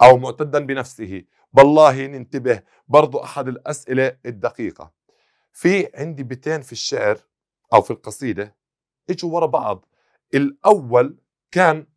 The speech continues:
"أنا الذي نظر الأعمى إلى أدبي وأسمعت كلماتي من به صمم". هذا البيت يعتد الشاعر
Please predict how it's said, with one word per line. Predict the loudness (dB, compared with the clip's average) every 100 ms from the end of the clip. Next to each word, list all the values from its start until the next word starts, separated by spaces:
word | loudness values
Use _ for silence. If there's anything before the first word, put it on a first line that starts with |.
| _ _ _ 0
"أنا | 2
الذي | 0 -4 -8 -10
نظر | -10 -2 0
الأعمى | 0 -2 -6 -4 -4 -4 -6
إلى | -6 -8 -2 -2 -2
أدبي | -4 -4 -6
وأسمعت | -8 -8 -10 -12 -14
كلماتي | -10 -10 -8 -10 -12 -16
من | -18 -16
به | -16 -16
صمم". | -14 -10 -10 -10 -12 _ _ _ 0
هذا | 2 2
البيت | 0 -4 -10 -6
يعتد | 0 0 -2 -10 -12
الشاعر | -14 -6 -2 -2 -4 -12